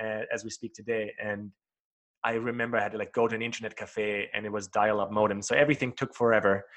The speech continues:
Uh, not at all comparable to today's times. And so the cultures were quite clashing. You could tell there's, like, a spiritual base on a native culture where people, the moment I was out of the conversation, people would actually t-, sometimes switch into Guarani,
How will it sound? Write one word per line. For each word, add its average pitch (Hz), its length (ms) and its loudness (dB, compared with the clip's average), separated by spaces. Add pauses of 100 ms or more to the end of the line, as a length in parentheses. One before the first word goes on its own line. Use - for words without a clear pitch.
(260)
Uh, 107 220 0
not 135 320 6
at 135 60 4
all 127 140 10
comparable 113 540 4
to - 140 -10
today's 113 420 0
times. 98 380 -8 (1160)
And 135 140 0
so 165 80 4
the 156 100 8 (120)
cultures 202 240 6
were 190 100 8
quite 170 320 4
clashing. 160 500 2
You 117 120 -6
could 135 240 -6
tell 180 300 6
there's, 139 280 2
like, 131 200 -2
a 139 60 -8
spiritual 165 680 0
base 123 560 -2 (320)
on 127 120 -2
a 123 40 0
native 147 480 0
culture 135 400 0
where 120 160 0
people, 180 340 0
the 131 100 -2
moment 175 380 2 (160)
I 135 160 4
was 165 260 0
out 135 200 4
of 143 80 0
the 139 60 -4
conversation, 131 800 -8 (400)
people 202 220 -2
would 170 120 6
actually 165 300 2
t-, 151 180 -14
sometimes 147 400 -2
switch - 460 -2
into 120 220 -6
Guarani, 113 500 -2